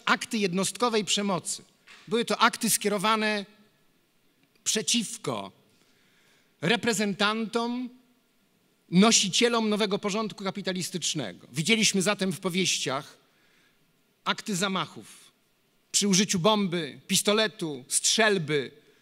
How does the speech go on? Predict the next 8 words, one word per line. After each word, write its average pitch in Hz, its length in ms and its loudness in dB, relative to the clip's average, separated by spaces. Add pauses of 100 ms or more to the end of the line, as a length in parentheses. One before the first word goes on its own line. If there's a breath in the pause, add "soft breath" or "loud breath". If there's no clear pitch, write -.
(180 soft breath)
Widzieliśmy 202 460 2
również 196 600 -2 (160)
akty 214 300 2
linczu. 196 760 2 (400)
Grupa 180 360 -2
osób 180 360 0
zmawia 190 500 4
się, 165 280 -4